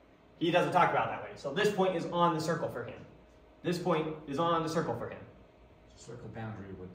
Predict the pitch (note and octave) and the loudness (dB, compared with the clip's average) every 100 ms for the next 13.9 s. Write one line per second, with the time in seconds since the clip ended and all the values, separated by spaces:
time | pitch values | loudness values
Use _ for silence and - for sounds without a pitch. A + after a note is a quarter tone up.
0 | F#2 F2+ F#2+ F2+ E2+ E2+ - - - - | -16 -16 -14 -16 -16 -20 -20 -20 -20 -20
1 | - - - - - - D3 D3+ - C4 | -20 -20 -20 2 4 4 2 4 6 6
2 | A3 F#3 D3+ - D3 - C3+ G#3+ F#3 D3 | 4 4 6 6 6 2 6 8 8 6
3 | C3+ G3+ F3+ D#3+ D#3 D#3+ C#3+ C3 E3+ - | 4 2 4 4 4 4 4 4 0 -2
4 | - - - - - C3 C3+ C3 C3+ C#3+ | -6 -12 -20 -20 -4 6 6 6 2 4
5 | G#3+ F3 D3+ D#3+ G#3 F#3 D#3+ - G3 F#3+ | 4 4 0 4 6 6 4 6 8 8
6 | E3+ E3+ D3 C#3+ D3 C#3+ D3 C3+ A#2 - | 6 2 2 2 4 4 4 -2 -4 -8
7 | - - - - - - - - - - | -14 -20 -20 -20 -20 -20 -20 -20 -20 -20
8 | - - - - - B2+ C3+ C3+ - - | -16 -16 -14 -18 -2 6 8 8 4 -4
9 | - - - - - - - - - - | -14 -18 -20 -20 -20 -20 -20 -20 -20 -20
10 | - - - - - - - - - - | -20 -20 -20 -20 -20 -20 -20 -20 -6 4
11 | G3 F#3+ B3 B3+ - - G3+ F#3+ F3+ - | 6 12 12 12 10 10 12 12 12 8
12 | A3+ G3+ F3 D#3+ D3 F3 D3+ D#3 C3 F#3 | 6 6 6 4 2 2 2 4 4 4
13 | E3+ D#3 D#3 C#3 - F#3+ F3+ E3 - | 4 4 2 0 -2 0 0 -2 -8